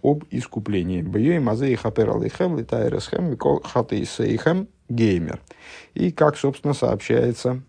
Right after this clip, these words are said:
в нашей недельной главе, "в этот день искупит за вас, для того, чтобы очистить вас от всех грехов ваших" и так далее.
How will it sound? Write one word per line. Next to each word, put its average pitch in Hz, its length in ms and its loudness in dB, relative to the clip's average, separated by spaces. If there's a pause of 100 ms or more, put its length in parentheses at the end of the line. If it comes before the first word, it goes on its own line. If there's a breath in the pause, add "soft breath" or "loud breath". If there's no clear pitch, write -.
в - 100 -14
нашей 101 300 -4
недельной 101 380 -2
главе, 107 400 0
"в 120 100 0
этот 98 320 0
день 110 380 0 (640 loud breath)
искупит 120 720 0 (400)
за 101 180 2
вас, 98 440 2 (680 soft breath)
для 117 240 0
того, 110 240 6
чтобы 110 320 0
очистить - 500 -4
вас 156 300 0
от - 220 -4
всех 156 280 2
грехов 110 460 -4
ваших" 101 400 0
и 143 60 -2
так 117 240 0
далее. - 240 -4